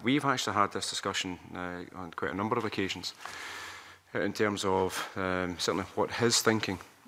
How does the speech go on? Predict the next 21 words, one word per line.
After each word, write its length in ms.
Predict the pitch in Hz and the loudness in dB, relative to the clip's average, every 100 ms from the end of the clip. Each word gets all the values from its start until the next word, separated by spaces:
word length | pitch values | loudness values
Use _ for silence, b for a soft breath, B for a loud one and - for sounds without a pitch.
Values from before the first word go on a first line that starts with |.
| - | -6
uh, 500 | 87 92 90 87 85 - | -2 2 2 2 0 0
is 260 | - 92 82 | 0 2 0
in 80 | 90 | -2
terms 240 | 95 90 | -4 -2
of, 140 | 90 87 - - 101 | -4 -6 -14 -12 -6
uh, 160 | 92 | -4
the 100 | 85 | -2
way 140 | 87 90 | 2 2
ahead. 380 | 85 107 110 - - - - | 4 4 2 -2 -14 -10 0
Uh, 80 | 95 92 | 4 8
and 160 | 98 98 | 8 6
it's 160 | - | 6
not 180 | 135 156 | 10 10
always 300 | 120 123 113 | 10 8 6
been 380 | - 117 107 90 - - | 4 4 4 2 -6 -6
about 240 | 87 92 | 2 4
actually 280 | 95 92 90 | 6 4 2
having 360 | 90 92 92 85 78 | 2 2 2 -2 -2
one 240 | 90 95 92 | 2 4 4
big 220 | 90 90 | 2 2
unit. 360 | 104 131 - | 2 0 -4